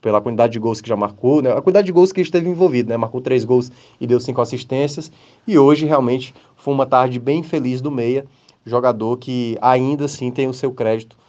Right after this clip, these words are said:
eu acho que com, com a temporada, né? Ainda abaixo do Ceará, mas que tá aí em crescimento. Outro jogador também que me chamou a atenção positivamente, como eu falei, o Alisson,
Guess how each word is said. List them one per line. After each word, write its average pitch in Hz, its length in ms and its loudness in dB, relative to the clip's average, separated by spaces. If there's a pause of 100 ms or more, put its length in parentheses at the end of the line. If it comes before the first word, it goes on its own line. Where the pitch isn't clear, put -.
(240)
eu 101 140 0
acho 110 220 2
que - 120 -20
com, 123 380 -6
com 135 120 0
a 139 60 4
temporada, 139 640 2
né? 107 280 -4
Ainda 113 340 -2
abaixo 113 340 -2
do 123 80 -16
Ceará, 123 280 -2
mas 139 260 -4 (240)
que 131 100 -16
tá 127 360 0 (200)
aí 120 200 -2
em 131 120 -4
crescimento. 139 640 -6
Outro 127 160 -2
jogador 147 240 2
também 139 240 -4
que 131 40 -10
me 135 80 -6
chamou 131 260 -4
a - 20 2
atenção 135 360 -6
positivamente, 147 520 -6
como 135 140 -6
eu 127 40 -4
falei, 120 260 4
o 120 120 6
Alisson, 143 400 2